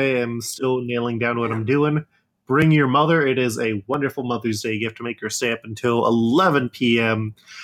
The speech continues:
Speaker 1: and later to listen to me try and do a live show by myself.
Speaker 2: Bring your mom for that, like, whole week, 'cause that's just gonna be good boys
Speaker 1: Mm-hmm.
Speaker 2: everywhere.
Speaker 1: Yeah, I mean,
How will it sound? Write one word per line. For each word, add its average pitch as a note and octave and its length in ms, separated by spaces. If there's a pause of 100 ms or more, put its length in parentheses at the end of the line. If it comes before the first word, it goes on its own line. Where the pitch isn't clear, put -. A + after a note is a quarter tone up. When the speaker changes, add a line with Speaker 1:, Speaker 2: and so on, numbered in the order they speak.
(200)
Speaker 1:
and B2 300
later A#2+ 420
to A#2 200
listen A2 300
to A2 60
me G#2 460 (160)
try A#2 460
and A2+ 720
do C3 180
a C3+ 140
live A2+ 420
show A2+ 400
by A2 220
myself. - 500 (1700)
Speaker 2:
Bring E3+ 220
your C4+ 120
mom F#3 300
for - 140
that, A#2+ 160
like, G3 260
whole B2 720
week, D#3+ 340
'cause G#2 160
that's D3 240
just G2 200
gonna G#2 180
be F2+ 380 (100)
good C3+ 240
boys C3+ 280
Speaker 1:
Mm-hmm. D3+ 100
Speaker 2:
everywhere. G2+ 500 (260)
Speaker 1:
Yeah, F#3+ 200
I E3 80
mean, B2+ 340